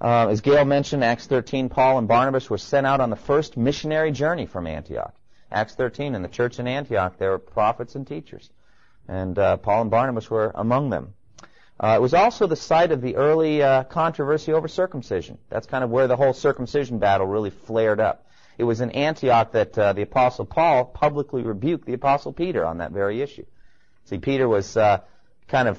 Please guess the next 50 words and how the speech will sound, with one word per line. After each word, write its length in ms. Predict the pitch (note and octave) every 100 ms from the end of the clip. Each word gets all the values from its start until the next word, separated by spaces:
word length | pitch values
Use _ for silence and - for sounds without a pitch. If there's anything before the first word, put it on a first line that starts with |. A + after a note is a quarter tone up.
| -
secretly 680 | - - A3+ E3+ - G#2+ G2+
having 300 | B2+ G#2+ G2+
fellowship 440 | A2+ G2+ F#2+ G2
with 100 | G2
the 60 | F2
Gentiles, 520 | G#2+ G#2 A2+ G#2 G2
but, 160 | F#2 -
you 80 | A#2+
know, 80 |
eating 320 | F#2 A2+ A2 G#2+
with 140 | G2+
them, 240 | G#2+ G2+
et 80 | F#2
cetera, 280 | - B2+ G#2+
but 200 | F#2 G2
in 100 | F#2+
public 440 | - F#3 E3+ F#2+
he 100 | -
wouldn't 200 | G#2+ A2
be 60 | A2+
seen 300 | - D#3+ C#3
with 120 | D2+
them. 120 | - - _ _ _ _
And 160 | G#2 G2+
so 160 | A2 F#2+
Paul 300 | - C#3+ C#3
finally 300 | B2 A#2+ G2+
had 100 | A2+
had 80 |
enough 240 | G2+ B2 E3+
and 100 | F#2
rebuked 320 | F2+ A#2 B2+
him 80 | A#2+
to 120 | D3+
his 100 | D#3
face 320 | - G3+ C3+
because 260 | - A2+ A#2
he, 80 | A#2+ G#2+
he 120 | C3
was 140 | D3 B2
doing 280 | E3+ F#3+
it 100 | A#2+
publicly, 420 | - F#2 A2+ C3+ C#3
so 140 | D3
he 20 |
had 80 | D3
to 60 | D3+
be 100 | F3
rebuked 360 | F3 G3 G3+
publicly. 420 | - E2+ - -